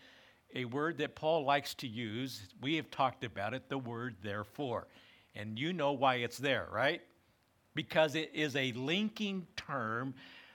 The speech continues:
meaning that what has just been said is tied to what is about to be said. And so that's what we have here. And so in this sense, in this case and in this context, Paul has been talking about in chapter three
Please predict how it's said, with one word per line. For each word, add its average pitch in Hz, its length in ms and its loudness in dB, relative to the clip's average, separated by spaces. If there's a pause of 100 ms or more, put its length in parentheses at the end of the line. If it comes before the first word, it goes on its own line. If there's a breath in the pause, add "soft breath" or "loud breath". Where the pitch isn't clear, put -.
(160 loud breath)
meaning 143 560 -2
that 139 200 4
what 156 200 2
has 131 320 0
just 180 560 4
been 120 200 -4
said 117 600 -2
is 131 400 -2
tied 117 680 -2 (340 loud breath)
to 143 160 -2
what 139 180 0
is 135 200 0
about 143 560 4 (200)
to 139 100 -2
be 107 160 -4
said. 87 460 -4
And 101 140 -8
so 123 180 -4
that's 127 480 0 (300 loud breath)
what 120 200 -2
we 110 120 -4
have 131 380 4
here. 117 200 -4
And 117 140 -6
so 165 200 2
in 143 160 -2
this 294 280 2
sense, - 680 -4 (320 loud breath)
in 139 180 0
this 226 200 2
case 147 340 2
and 139 160 2
in 139 140 -2
this 135 200 -2
context, 208 800 0 (360 loud breath)
Paul 190 340 8
has 170 360 4
been 151 240 -4
talking 202 420 0
about 117 300 0
in 123 120 -6
chapter 135 400 0
three 151 460 -4